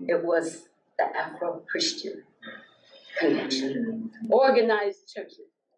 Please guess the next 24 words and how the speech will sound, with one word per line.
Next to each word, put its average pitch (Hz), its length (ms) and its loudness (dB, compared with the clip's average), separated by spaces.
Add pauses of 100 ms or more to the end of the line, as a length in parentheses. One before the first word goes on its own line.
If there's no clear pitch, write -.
for 180 100 -2
our 175 280 -4
survival, 180 840 -8 (880)
for 262 100 6
our 214 300 2
soul 277 720 4
salvation - 1000 -6 (380)
in 214 180 4
a - 120 0 (260)
world 571 580 6
that - 160 -16
was - 160 -20 (160)
crazy, - 440 -18 (300)
and 370 120 -8
our - 120 -8 (100)
connection 370 420 -10
to - 60 -20 (180)
home, - 180 -6 (1200)
a - 60 -6
home - 280 -10
base - 460 -18 (720)
that 151 120 -10
had 190 220 -6
meaning. 202 380 -4